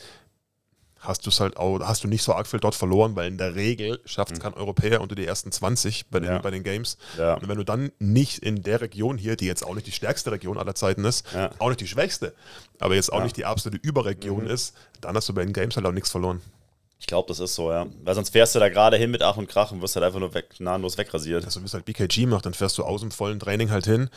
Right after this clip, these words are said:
Speaker 1: wirst halt Zweiter und denkst dir, was soll ich den Dukic schlagen?
Speaker 2: Ja.
Speaker 1: Der Dukic ist ja auch kein Hurgler, aber
Speaker 2: <laughs>
Speaker 1: dann denkst
Speaker 2: Ein,
Speaker 1: du
Speaker 2: ein, ein was genau?
Speaker 1: <laughs> dann denkst du halt, okay, komm, ich werd Zweiter, dann bin ich qualified.
Speaker 2: Ja.
Speaker 1: Ja,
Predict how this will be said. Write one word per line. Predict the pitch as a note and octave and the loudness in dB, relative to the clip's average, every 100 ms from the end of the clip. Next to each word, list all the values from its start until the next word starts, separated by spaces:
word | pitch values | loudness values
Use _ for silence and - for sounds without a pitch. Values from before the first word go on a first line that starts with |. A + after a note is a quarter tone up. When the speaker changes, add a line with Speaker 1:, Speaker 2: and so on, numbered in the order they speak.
| - | -12
Speaker 1:
wirst | - G#2+ A2 | 0 4 4
halt | G2+ | 4
Zweiter | G2 G2 A2+ A#2 | 4 4 4 2
und | A2 | -2
denkst | A2+ - | -4 -2
dir, | A2+ | -4
was | G2 | -2
soll | - | -2
ich | G#2 | 2
den | G#2+ G2 | 2 2
Dukic | A#2+ - | 0 0
schlagen? | - G2 A2 C3 - _ F2+ | 2 6 6 4 -8 _ -6
Speaker 2:
Ja. | F#2 - - | -6 -6 -10
Speaker 1:
Der | F#2 | -6
Dukic | A2+ B2+ - | 2 2 4
ist | G#2+ | 4
ja | |
auch | B2+ | 4
kein | E3 B2+ | 4 4
Hurgler, | A#2+ A#2 F#2 - - - | 2 2 -4 -6 -20 -8
aber | - G2 F#2 - | -2 2 2 2
Speaker 2:
<laughs> | - - C#3 F#3 - - D#3 - | -4 0 6 8 8 8 6 4
Speaker 1:
dann | A#2 | 2
denkst | B2+ C3+ | 8 8
Speaker 2:
Ein, | |
Speaker 1:
du | C3 G#2+ - | 6 0 2
Speaker 2:
ein, | G2+ F2+ - | 4 4 4
ein | G2 F2+ | 4 4
was | C#2+ E2 - | 6 6 6
genau? | F#2+ G2 D#3 C#4+ | 8 8 6 2
Speaker 1:
<laughs> | C#4+ | -4
dann | A#2 | -4
denkst | G#2 B2 - | -4 -4 -2
du | B2+ | 2
halt, | B2 | 2
okay, | A2 A#2+ | 2 0
komm, | A#2 A#2 | 0 -2
ich | A2 | 0
werd | G#2+ - | -2 0
Zweiter, | G#2 C3 D#3 - - | 2 4 2 0 -16
dann | - G#2 | -6 -2
bin | A#2+ | -2
ich | |
qualified. | - A#2+ C3+ C3+ C#3 - _ _ _ - - | 0 0 2 2 0 -2 _ _ _ -20 -8
Speaker 2:
Ja. | E2 D#2+ - _ - | 0 0 0 _ -4
Speaker 1:
Ja, | G2 | -2